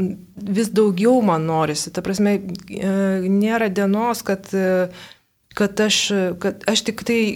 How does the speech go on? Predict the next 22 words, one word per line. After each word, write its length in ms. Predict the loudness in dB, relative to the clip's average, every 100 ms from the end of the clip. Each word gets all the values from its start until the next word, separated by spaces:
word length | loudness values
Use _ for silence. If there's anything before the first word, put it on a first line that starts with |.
| -4
kai 160 | -2 -2
pasijaučiu 600 | -2 -2 0 0 0 0
atitrūkus 640 | 0 -2 2 2 2 -2
kažkiek 300 | 0 0 2
nuo 160 | 2 2
Dievo, 260 | 2 2 4
aš, 140 | 2 0
aš 100 | 0
tuoj 140 | -2
pat 280 | 2 0 2
tu-, 240 | 0 2 -4 -8 -20 -12
turiu 260 | 0 4 6
jų 80 | 4
vėl 240 | 6 4 4
kviestis, 640 | 0 4 4 4 -2 0
nes 240 | 0 0
aš 220 | 0 -2
taip 320 | 0 2 4 2
jaučiuosi 560 | 0 -2 -4 -4 -4
tik 160 | -10 -12
tai 160 | -10 -4
gerai. 380 | 0 0 0